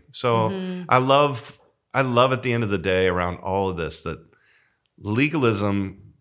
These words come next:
Speaker 1: like, is, was so destructive in my youth and the churches
Speaker 2: Mm.
Speaker 1: that I see it, um, so dominant in.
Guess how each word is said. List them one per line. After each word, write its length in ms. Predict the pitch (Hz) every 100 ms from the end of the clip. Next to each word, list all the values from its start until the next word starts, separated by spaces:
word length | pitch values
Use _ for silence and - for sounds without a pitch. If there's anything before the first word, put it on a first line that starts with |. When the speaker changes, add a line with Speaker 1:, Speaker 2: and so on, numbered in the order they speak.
| -
Speaker 1:
like, 220 | 101 -
is, 360 | - - - -
was 200 | - 104
so 380 | - - 135 139
destructive 680 | 101 101 - 101 - 85 73
in 80 | 82
my 180 | 78 73
youth 380 | 65 60 - -
and 160 | 95 90
the 60 |
churches 440 | 87 117 113 107 85
Speaker 2:
Mm. 20 |
Speaker 1:
that 100 | 87
I 60 |
see 280 | 87 - 90
it, 240 | 78 - - _ - - _ -
um, 420 | 87 78 73 - -
so 240 | - 110
dominant 560 | 87 90 87 85 76 73
in. 300 | 73 67